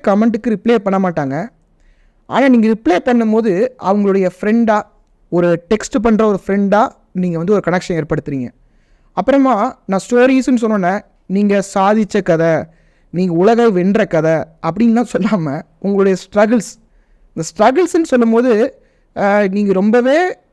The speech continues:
அ, அடிப்பட்ட கதை, ரொம்ப ஓப்பனா நீங்க சொல்ல வேண்டிய அவசியம் கிடையாது. just, "இங்க பாருங்க, நான் ஷூட் பண்றேன், ஷூட் பண்ணும்போது இவ்வளவு டேக் வாங்கிட்டு இந்த வீடியோ ஷூட் பண்றேன், இன்னைக்கு வந்து வெயில் இவ்வளவு இருக்கு, என்னால என்னுடைய ஒர்க்கை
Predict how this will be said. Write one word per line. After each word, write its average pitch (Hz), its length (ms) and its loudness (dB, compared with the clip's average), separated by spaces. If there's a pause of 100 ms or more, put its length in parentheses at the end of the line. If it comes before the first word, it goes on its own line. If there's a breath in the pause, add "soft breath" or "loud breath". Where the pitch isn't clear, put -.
(140)
அ, 196 80 0
அடிப்பட்ட 226 580 0
கதை, 220 500 0
ரொம்ப 240 360 -2
ஓப்பனா 254 460 0
நீங்க 247 180 2
சொல்ல 214 220 -2
வேண்டிய 214 260 2
அவசியம் 190 320 0
கிடையாது. 170 480 0 (320)
just, 240 380 0 (100)
"இங்க 170 140 -4
பாருங்க, 180 240 -2
நான் 160 160 -4
ஷூட் 220 160 -4
பண்றேன், 165 560 -2
ஷூட் 196 200 -4
பண்ணும்போது 170 260 -2
இவ்வளவு 180 440 0
டேக் 214 220 0
வாங்கிட்டு 185 420 -2
இந்த 170 300 -4
வீடியோ 185 340 -2
ஷூட் 170 140 -8
பண்றேன், 160 400 -4 (200 soft breath)
இன்னைக்கு 165 280 -4
வந்து 180 160 0
வெயில் 196 240 2
இவ்வளவு 165 240 2
இருக்கு, 156 400 -4 (240 soft breath)
என்னால 196 720 -2
என்னுடைய 170 340 -2
ஒர்க்கை 208 360 0